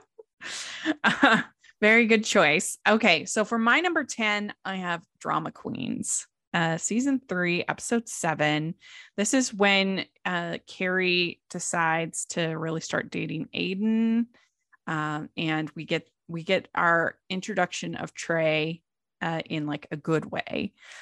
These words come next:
uh, <laughs> in that he's, like, they actually seem to be really well suited for each other. They're really, eh, you know, like, smitten with each other. And,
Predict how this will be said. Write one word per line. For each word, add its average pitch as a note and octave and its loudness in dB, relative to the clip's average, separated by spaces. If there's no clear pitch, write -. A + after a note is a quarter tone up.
uh, D#3 2
<laughs> - -20
in D#3 -4
that D#3 2
he's, D#3+ -6
like, D3+ 0
they F3 6
actually D#3+ 2
seem D#3+ -6
to - -10
be D3+ -4
really F#3 -2
well E3 2
suited C#4+ 0
for B3+ 0
each A#3 0
other. G#3 2
They're E3 -6
really, D#3 -8
eh, D3+ -4
you D#3 -8
know, D3 -4
like, D3 -6
smitten G3 -2
with F#3 4
each F3+ -2
other. D#3+ 2
And, D3 -4